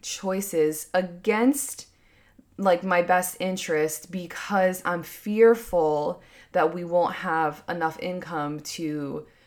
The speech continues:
provide the way, to provide for us to, like, move up in the ways we want to,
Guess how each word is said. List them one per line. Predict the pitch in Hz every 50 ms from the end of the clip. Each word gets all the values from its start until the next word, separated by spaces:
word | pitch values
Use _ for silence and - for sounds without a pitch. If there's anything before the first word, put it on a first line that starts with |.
| _ _ _
provide | - - 185 165 156 175 175 170 170 170 165 151 151 147 147 151 151 170 160 _ _ _ _ _
the | 185 170
way, | 165 165 165 165 160 160 160 156
to | - - - - - 180
provide | - - 185 170 160 165 165 170 170 165
for | - 160
us | 156 160 - -
to, | - 165
like, | 143 135 - - - - _ _ _ _ _ _ _ _ _ _ _ _ _ -
move | 170 180 196 220 220 214 202 220
up | 214 208 208 185
in | 185 165
the | 165
ways | 165 180 180 175 196 165 156
we | 151 151
want | 147 170 196 247 254 254
to, | - - 165 147 139 135 135 151 180